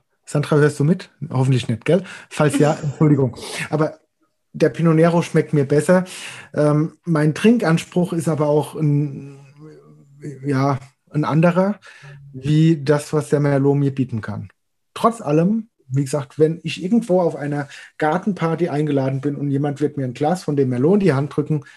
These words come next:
Speaker 1: würde ich sagen, „Danke, schmeckt, ist okay.“ Ne?
Speaker 2: So muss es sein.
Speaker 1: Aber
Speaker 2: Und ich freue mich über mein Glas. <laughs>
Speaker 1: Dann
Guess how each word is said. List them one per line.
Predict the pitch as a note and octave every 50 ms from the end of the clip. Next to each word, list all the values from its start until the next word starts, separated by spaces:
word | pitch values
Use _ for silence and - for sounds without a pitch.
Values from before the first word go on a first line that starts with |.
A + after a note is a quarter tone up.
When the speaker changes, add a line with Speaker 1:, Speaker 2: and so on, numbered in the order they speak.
| _ _ _ _ _ _
Speaker 1:
würde | - A#2+ A#2+
ich | A2 -
sagen, | - A#2 A2+ A#2+ A#2 - _ _
„Danke, | - A#2+ A#2 C3 - F#3+ F3 - - _ _ _
schmeckt, | _ _ - B2 A#2+ - - - _ _ _ _
ist | - C#3+ C#3
okay.“ | D3+ B2 - - A#2 A#2 A2+ - _ _ _ _ _ _ _ _ _ _ _ _ _ _ _ _ _ _ _ _ _ _ _ _ _ _ _ -
Ne? | F3+ A#3+ B3+
Speaker 2:
So | B3 - A#3+ G#3
muss | F#3+ G3 G#3 A#3+
es | C4+ D#4+ - -
sein. | D#4+ D4 D4 D#4 F4 F4+ D#4+ -
Speaker 1:
Aber | - F#3+ G#3+ B3+
Speaker 2:
Und | C4+ C#4 B3+
ich | B3+ -
freue | - C4+ C4+ C4 C4
mich | C#4+ D#4 -
über | E4 C#4+ D#4 D#4
mein | D4 A#3+ A3+ A3+ A#3
Glas. | - C#4 A#3+ A3 A#3 B3 B3+ - - - _ D#4 D4+ C4 B3+ A#3+ A#3
<laughs> | A#3+ A3 - - - - G#4+ G3+ D3+
Speaker 1:
Dann | D3 E3+ F#3 A3 B3 C4 C4 A3+